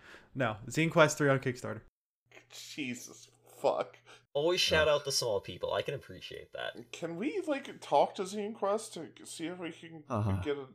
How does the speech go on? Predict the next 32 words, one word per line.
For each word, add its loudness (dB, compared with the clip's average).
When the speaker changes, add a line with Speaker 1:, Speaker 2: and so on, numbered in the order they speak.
Speaker 2:
advertising 0
deal -4
going? 0
Jesus -12
Speaker 4:
All -6
right, 4
Speaker 2:
Right. -2
Speaker 4:
let's, -2
let's -2
keep -2
going. -2
Let's -6
keep 0
going. -2
Speaker 3:
All 2
right, 6
Speaker 4:
Grant, 2
Speaker 3:
John. 2
Speaker 4:
go 0
ahead. -2
<laughs> -8
Speaker 3:
Oh, 8
me? 2
Okay. 4
Speaker 2:
Yeah. -2
Speaker 3:
Um, 0
I'll 4
try 4
to 0
keep -6
it -2
concise. -4